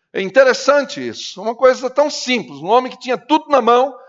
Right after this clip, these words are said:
mas ele disse, "Agora eu quero simplesmente ver esse homem, eu quero poder olhar para ele." E ele encontrou uma barreira que o dinheiro não pôde passar sobre,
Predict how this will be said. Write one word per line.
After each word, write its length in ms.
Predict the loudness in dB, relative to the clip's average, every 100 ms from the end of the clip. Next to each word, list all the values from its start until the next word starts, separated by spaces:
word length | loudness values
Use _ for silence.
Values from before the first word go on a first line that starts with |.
| _ _
mas 160 | -2 -2
ele 160 | -4
disse, 260 | -8 -4 0
"Agora 240 | 4 4
eu 40 | 4
quero 220 | 0 -2
simplesmente 640 | -4 -12 -12 -10 -10 -10
ver 300 | -8 4 4
esse 280 | 4 -2 -8
homem, 180 | -6 -6
eu 60 | -6
quero 200 | -6 -4
poder 260 | 0 2
olhar 360 | 2 2 0 -2
para 200 | -4 0
ele." 340 | 0 0 -4 -18 _ _ _
E 80 | -4
ele 140 | -2
encontrou 400 | 0 0 0 0
uma 140 | 0 2
barreira 460 | 2 2 4 2
que 120 | 0 -8
o 20 |
dinheiro 320 | -4 -2 0
não 160 | -2 -2
pôde 380 | 4 4 4
passar 340 | -2 -4 -2 -6
sobre, 680 | -10 2 4 4 0 -12